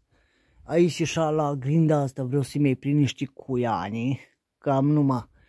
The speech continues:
unu, două, două, trei, patru, cinci cui, dar mai prind așa, ca să mă...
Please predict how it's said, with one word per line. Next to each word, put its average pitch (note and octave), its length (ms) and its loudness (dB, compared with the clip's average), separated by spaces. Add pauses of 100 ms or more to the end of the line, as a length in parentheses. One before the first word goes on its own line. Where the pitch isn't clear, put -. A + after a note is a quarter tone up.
(500)
unu, D#3+ 460 2
două, D#3+ 680 4 (1200)
două, D#3 340 2
trei, D#3 600 0 (560)
patru, D3+ 360 -2
cinci D3 360 -2
cui, D3 280 0
dar C#3 160 2
mai D3 180 2
prind D3+ 260 -2
așa, B2+ 480 -4
ca C3 120 -6
să C#3 140 -10
mă... C3+ 340 -2